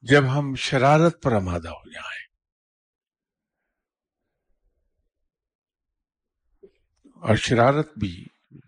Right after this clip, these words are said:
وہ بچے والی شرارت نہیں، میں دوسری سینس میں کہہ رہا ہوں شرارت۔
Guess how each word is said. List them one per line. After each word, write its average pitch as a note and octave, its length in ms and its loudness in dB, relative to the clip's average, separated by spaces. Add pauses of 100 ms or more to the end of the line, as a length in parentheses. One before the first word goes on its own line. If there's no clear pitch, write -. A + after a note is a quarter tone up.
(140)
وہ F#2+ 460 -14 (580)
بچے A#2 260 2
والی C#3+ 240 4
شرارت A2+ 540 -4
نہیں، - 280 -20 (180)
میں G2 240 -14 (260)
دوسری A2+ 460 -2
سینس F#2+ 400 -8
میں F2 80 -12
کہہ - 140 -10
رہا - 120 -12
ہوں D#2+ 140 -14
شرارت۔ - 520 -14